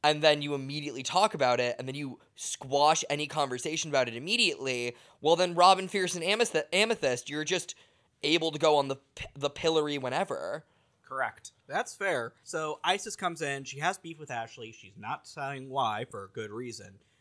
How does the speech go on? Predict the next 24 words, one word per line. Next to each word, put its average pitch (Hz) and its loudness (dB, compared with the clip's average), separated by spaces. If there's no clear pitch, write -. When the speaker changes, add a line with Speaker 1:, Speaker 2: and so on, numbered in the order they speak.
Speaker 3:
Um, 131 -4
and 135 -4
after 214 -4
her 180 -8
is 147 -6
the 147 -12
only 240 -6
one 151 -10
to, 147 -8
to 156 -12
me, 147 -8
made 131 -6
an 117 -16
entrance. 151 -12
Everyone 180 -2
else 175 -2
just - -10
kinda 151 4
walked 135 4
in 123 -2
and 110 -14
said 110 -6
a 104 -14
line. 95 -12